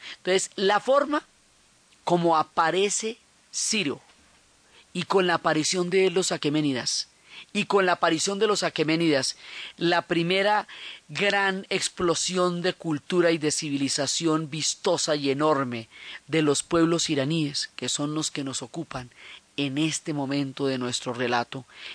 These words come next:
y que son los que nos van, van a llevar hasta la actualidad,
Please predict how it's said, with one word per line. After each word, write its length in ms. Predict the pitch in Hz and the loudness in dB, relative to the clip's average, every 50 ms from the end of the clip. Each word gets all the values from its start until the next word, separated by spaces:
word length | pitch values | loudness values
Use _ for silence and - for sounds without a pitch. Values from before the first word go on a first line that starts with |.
| - _ - | -16 _ -14
y 80 | 131 | -6
que 160 | 117 143 143 | -4 -2 -2
son 180 | 135 - 147 151 | -2 -2 -2 -2
los 140 | 165 160 - | -2 -4 -4
que 120 | - 156 | -4 -4
nos 120 | 139 135 131 | -2 -2 -2
van, 220 | 127 135 135 131 | -2 -2 -2 0
van 180 | 131 139 143 151 | 0 2 2 2
a 60 | 156 | 0
llevar 420 | 139 143 127 127 131 135 143 151 - - - - - - - - | 0 2 2 2 2 2 0 -2 -8 -16 -16 -16 -16 -14 -8 -4
hasta 260 | - - - - 143 | -4 -4 -2 0 0
la 100 | 135 135 | 0 0
actualidad, 680 | 127 - _ - 147 135 131 131 135 135 135 143 147 | -2 -4 _ -2 -2 -2 0 0 0 0 0 0 0